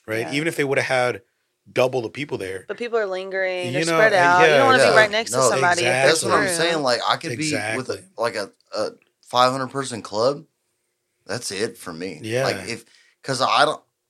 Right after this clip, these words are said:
Speaker 3: I do wanna pack places out, but I'm not looking to pack arenas. Like, if I could just regularly pack out five hundred person club, dude, that's fucking money.
Speaker 2: Like House of
Speaker 3: 'Cause
Speaker 2: Blues, like,
Speaker 3: Yeah, real
Speaker 2: perfect.
Speaker 3: talk.
Speaker 1: Yeah.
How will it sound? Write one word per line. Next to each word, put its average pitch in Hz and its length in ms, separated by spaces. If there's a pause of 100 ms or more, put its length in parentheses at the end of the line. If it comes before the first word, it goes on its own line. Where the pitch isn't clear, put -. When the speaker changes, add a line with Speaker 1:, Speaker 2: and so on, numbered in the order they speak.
Speaker 3:
I 160 160
do 139 320
wanna 123 340
pack 120 300
places 104 380
out, 95 260
but 95 100
I'm 147 160
not 123 180
looking 117 240
to 95 40
pack 101 240
arenas. 107 460
Like, 90 260
if 90 140
I 135 140
could - 180
just 127 180
regularly 131 360
pack 127 280
out 117 220 (420)
five 110 240
hundred 127 200
person 127 300
club, 120 460 (320)
dude, 87 140
that's 95 200
fucking 160 420
money. 139 420
Speaker 2:
Like 202 140
House 220 220
of - 40
Speaker 3:
'Cause 175 120
Speaker 2:
Blues, 247 460
like, 190 220
Speaker 3:
Yeah, 196 180
real 170 300
Speaker 2:
perfect. 202 140
Speaker 3:
talk. 175 280
Speaker 1:
Yeah. 123 320